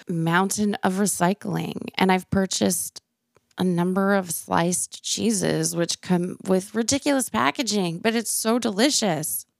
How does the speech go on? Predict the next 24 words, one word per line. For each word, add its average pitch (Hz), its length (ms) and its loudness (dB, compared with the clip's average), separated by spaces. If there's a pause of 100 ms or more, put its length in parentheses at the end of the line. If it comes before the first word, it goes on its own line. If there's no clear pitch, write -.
(520)
Sam, 214 560 2
the 202 140 2
love 180 200 4
of 180 200 -2
my 175 160 0
life, 180 680 0
who 208 60 0
you 185 160 0
met 175 140 2
in 175 100 0
episode 170 400 -2
one, 202 280 2
does 185 280 -2
not 185 320 0
subscribe 180 500 0
to - 100 -8
my 180 100 0
lifestyle. 160 720 -2
So 175 380 0 (420)
slowly 185 400 -2
but 262 160 -2
surely, 233 480 0
I'm 180 200 -4
working 214 520 -4